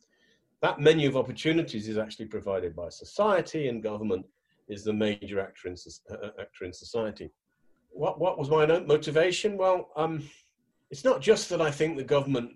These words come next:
should be blamed, um, but that I also feel, you know, my motivation was that it seems to me that social commentators and indeed political philosophers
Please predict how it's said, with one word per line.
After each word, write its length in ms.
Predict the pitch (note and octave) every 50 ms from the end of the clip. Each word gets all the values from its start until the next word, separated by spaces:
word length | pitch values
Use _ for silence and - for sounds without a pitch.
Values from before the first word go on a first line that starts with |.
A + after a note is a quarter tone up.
| _ _
should 360 | - - - - G3+ G#3+ E3 D#3
be 100 | D3+ A#2
blamed, 540 | G#2 G#2 F#2+ F2 F2 G2+ C#3 D#3+ E3 D#3 - _ _ _ _ _ _ _ - _ _ _ _ -
um, 440 | C#3 C3+ C#3+ D3 D3 D3+ D3+ D#3 D3+ - _ _ _ _ -
but 200 | D3+ D#3+ D#3 - D#3
that 100 | E3 E3+
I 200 | E3+ F#3+ G3+ G#3
also 320 | G#3 G3 - - E3+ D3+
feel, 640 | C#3+ - - - D#3+ D#3+ E3 D#3 C#3+ B2+ A2+ B2 D3
you 100 | D3 D3
know, 120 | C#3+ C#3+ - -
my 160 | B2 A#2+ B2
motivation 760 | C3 C#3 D3+ E3+ E3 - C#3 B2+ D3 E3 F3 D#3 - D3+ B2
was 120 | B2 A#2 A2+
that 100 | B2+ A#2+
it 60 | A2+
seems 240 | - D#3+ D3+ D3 -
to 80 | - C#3
me 120 | C#3 C#3
that 160 | C3 A#2 A2
social 480 | - - D3 D3 C#3+ C#3 - - A#2+ -
commentators 880 | - - - D3+ D#3 E3+ E3 C#3 C#3+ - A2+ G#2 G2 - G2 F2+ F2
and 80 | A2+ B2+
indeed 260 | C3+ C3+ D3 C#3+ C#3+
political 340 | - D3+ D3 C#3+ C#3 C#3 B2+
philosophers 720 | - - D3 D#3 E3 - - C#3+ - - - - - _